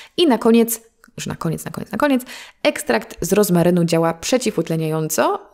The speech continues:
znowu, łagodzi podrażnioną skórę, regeneruje i wzmacnia barierę naskórkową. Genialny produkt, w ogóle też kolor dopasowuje się pięknie do naszej cery,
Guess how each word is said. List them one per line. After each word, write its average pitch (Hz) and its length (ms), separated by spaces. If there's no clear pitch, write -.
znowu, - 580
łagodzi 202 400
podrażnioną 185 540
skórę, 233 480
regeneruje 208 720
i 190 220
wzmacnia 160 580
barierę 156 560
naskórkową. - 880
Genialny 254 500
produkt, 214 560
w - 80
ogóle 185 260
też 190 220
kolor 202 320
dopasowuje 175 460
się 165 120
pięknie 170 360
do 156 60
naszej 165 220
cery, 226 340